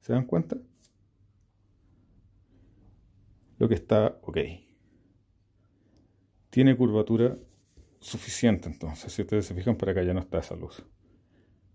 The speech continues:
Así es que estamos bien. Ahora tengo que chequear que sea capaz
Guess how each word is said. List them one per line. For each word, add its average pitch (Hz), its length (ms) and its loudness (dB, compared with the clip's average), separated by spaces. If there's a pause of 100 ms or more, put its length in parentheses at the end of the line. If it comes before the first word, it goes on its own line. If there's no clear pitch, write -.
(1040)
Así - 180 -2
es - 40 2
que - 60 -8
estamos 113 280 4
bien. 156 320 4 (2500)
Ahora 151 440 8 (840)
tengo 135 240 6
que 127 100 2
chequear 131 540 2
que - 80 -4
sea 135 300 2
capaz 147 580 0